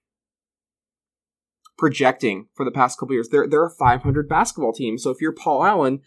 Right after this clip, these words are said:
you're thinking to yourself, "Why did we spend all this money when the product on the court hasn't improved?" So,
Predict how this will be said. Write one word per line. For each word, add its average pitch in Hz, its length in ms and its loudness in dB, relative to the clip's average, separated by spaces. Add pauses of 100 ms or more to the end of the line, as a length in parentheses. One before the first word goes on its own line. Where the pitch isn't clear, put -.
(260)
you're 139 140 -2
thinking 156 280 2
to 135 60 0
yourself, 147 400 4 (420)
"Why 170 320 2
did 190 140 -4
we 180 120 0
spend 175 300 2
all 160 160 6
this 147 180 -2
money 175 280 4
when 139 340 2
the 131 120 0
product 156 440 2
on 139 100 0
the 123 60 -4
court 170 380 4 (140)
hasn't 147 300 2
improved?" 131 680 2 (480)
So, 143 600 4